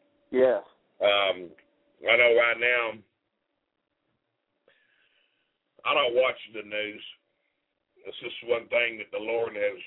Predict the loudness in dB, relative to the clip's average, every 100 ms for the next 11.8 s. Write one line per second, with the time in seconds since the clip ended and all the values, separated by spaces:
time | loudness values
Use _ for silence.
0 | -16 -6 -4 -4 -8 -2 2 4 2 -4
1 | -6 -2 0 0 -2 -4 -4 -10 -20 _
2 | _ _ _ _ _ _ _ _ _ _
3 | 0 2 4 0 -6 -18 _ _ _ _
4 | _ _ _ _ _ _ _ -2 2 4
5 | 4 4 4 2 0 -8 -6 0 2 2
6 | 0 -2 -10 -6 -4 -6 -12 -18 _ _
7 | _ _ _ _ -6 -2 -2 -2 -6 -20
8 | _ _ _ _ _ _ _ _ _ -8
9 | 2 2 4 0 0 -2 -2 -8 0 2
10 | 2 0 0 2 2 2 0 0 -8 -6
11 | -6 -4 -6 -4 -4 -2 -4 -4